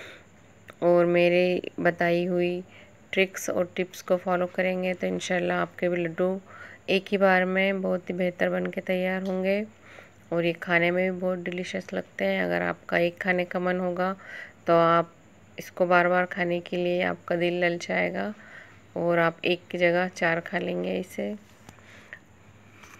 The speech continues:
और आप सभी व्यूअर्स से मेरी ये गुजारिश है कि आप मेरी वीडियो को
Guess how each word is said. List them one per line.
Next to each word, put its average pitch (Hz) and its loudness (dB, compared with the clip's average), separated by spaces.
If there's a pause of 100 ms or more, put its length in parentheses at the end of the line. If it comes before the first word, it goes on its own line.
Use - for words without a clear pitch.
(340)
और 180 2
आप 175 0
सभी 190 4
व्यूअर्स 175 0
से - -6
मेरी 165 2
ये 165 2
गुजारिश 165 0
है 190 -4
कि - -8
आप 170 -2
मेरी 165 -2
वीडियो 160 -4
को 175 -8